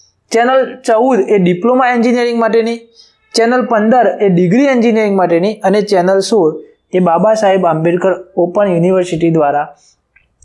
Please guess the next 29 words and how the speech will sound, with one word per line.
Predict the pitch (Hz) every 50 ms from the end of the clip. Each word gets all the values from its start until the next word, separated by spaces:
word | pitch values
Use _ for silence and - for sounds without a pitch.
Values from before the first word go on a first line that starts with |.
| - - 160
જે | 143 143 175 226
પત્રાચાર | 240 226 - - - 196 196 196 202 196 196
કાર્યક્રમો | 196 175 175 180 175 175 175 175 175 180
ચલાવવામાં | 175 180 170 175 175 175 180 175 175 175 - 185 214
આવે | 254 262 233
છે, | - - 175
એનું | 160 170 165 170 175
પ્રસારણ | 165 156 143 - 160 151 147 180 233 269 294 - - - - - _ _ _ -
કરે | - 165 160 156
છે. | 156 160 151
તો | 180 -
આ | - - - 214 262 269
રીતે | 262 247 214 262 262 277 277 254 202
વંદે | 175 185 196 202 214 247 294
ગુજરાત | 285 214 220 185 196 208 208 196
દ્વારા | 190 185 175 170 180 208 247 - - - _ _ _ _ _ -
સોળ | - - 240 269 285 285 240
ચેનલો | 254 233 226 226 226 233 220
ચલાવવામાં | 220 220 208 208 208 208 208 208 208
આવે | 208
છે, | 202 262 233
જેની | 190 202 202 208 220
શરૂઆત | 214 - 202 202 240 254 269 277 247
બે | 233 233
હજાર | 226 226 226
ચૌદ | 208 220 214 196 226 220 214
પંદરથી | 214 185 180 185 185 202 233
આનંદીબેન | - 180 185 202 220 220 220 233 202 220 220 220 208
પટેલના | - 202 180 175 240 240 240 233 226 220 220 - -